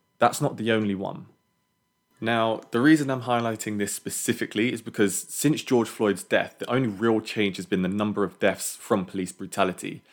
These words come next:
Now, whether that's the number of actual deaths or the fact that it's just not making social media anymore, I don't know. However, that's not the only area of racism that needed to be addressed.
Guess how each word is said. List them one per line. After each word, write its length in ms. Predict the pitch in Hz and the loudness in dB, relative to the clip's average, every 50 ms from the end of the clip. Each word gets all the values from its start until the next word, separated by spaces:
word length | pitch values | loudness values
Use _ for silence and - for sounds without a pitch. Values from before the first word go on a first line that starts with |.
| - - _ _ _ _ - | -20 -20 _ _ _ _ -8
Now, 300 | 101 95 92 90 87 90 | -4 -2 0 0 0 -2
whether 360 | - - 101 120 120 127 120 | -2 0 0 2 4 4 2
that's 460 | 101 117 107 104 - - - - - | 2 2 0 0 0 -4 -10 -12 -8
the 140 | - - 113 | -4 -2 0
number 240 | 107 101 95 90 92 | 0 0 0 0 0
of 80 | 87 | 2
actual 300 | 104 110 - - - 113 | 0 0 -2 -4 -8 -10
deaths 440 | 101 - 113 120 135 - - - - - _ | -6 -2 -2 -4 -4 -6 -10 -16 -18 -10 _
or 420 | 104 101 95 92 92 90 90 90 - _ _ _ _ | 2 2 4 4 2 0 -2 -6 -10 _ _ _ _
the 60 | - | -16
fact 360 | - - 110 101 - - - | -4 -2 -2 -2 -2 -2 -2
that 300 | - 98 95 92 - - _ _ _ _ _ | 0 0 0 0 -4 -10 _ _ _ _ _
it's 180 | 113 104 - - | -4 -4 -4 -2
just 240 | - 117 104 - - | -4 -4 -4 -2 -2
not 180 | 104 104 - | -4 -4 -2
making 540 | - 98 95 98 98 - - 98 92 92 92 | -2 -2 -2 -2 -2 -4 -4 -4 -2 -4 -4
social 400 | 87 - - 98 92 90 - 90 | -6 -2 -2 -2 -2 -2 -4 -6
media 400 | 90 95 110 110 104 104 104 107 | -4 -2 0 0 0 -2 -2 -2
anymore, 460 | 104 104 101 101 101 101 101 104 107 - _ _ _ _ _ _ _ | -2 -2 -2 -2 -4 -4 -4 -4 -6 -10 _ _ _ _ _ _ _
I 80 | - 98 | -2 0
don't 240 | 90 92 92 - 95 | 0 0 0 -2 -4
know. 240 | 92 87 - - - _ _ _ _ _ _ _ _ _ _ _ _ _ _ | -6 -8 -8 -10 -14 _ _ _ _ _ _ _ _ _ _ _ _ _ _
However, 520 | - 101 98 107 104 - - - - - - _ _ _ _ _ _ _ _ _ _ _ | 0 4 4 6 4 4 0 -4 -6 -10 -12 _ _ _ _ _ _ _ _ _ _ _
that's 320 | - - 123 135 - - - | 0 0 0 0 0 -2 -2
not 200 | 123 131 - 117 | -2 -2 -2 -2
the 160 | 120 117 117 | -4 -2 2
only 300 | 123 120 120 117 110 104 - | 2 2 4 2 0 -2 0
area 520 | 113 104 107 110 104 98 92 90 92 - - - | 2 4 4 4 4 4 2 0 -2 -6 -2 0
of 220 | - 107 101 98 | 0 0 0 2
racism 560 | 101 107 104 101 104 - 98 90 92 90 92 | 2 4 4 4 2 -2 -4 -4 -4 -4 -4
that 120 | 95 95 - | -4 -4 -4
needed 280 | 101 98 95 - - | -4 -4 -4 -4 -6
to 80 | - - | -8 -4
be 120 | 87 101 | -2 0
addressed. 560 | 98 95 - 131 120 90 90 - - - - | 0 0 2 0 0 0 -2 -6 -12 -14 -16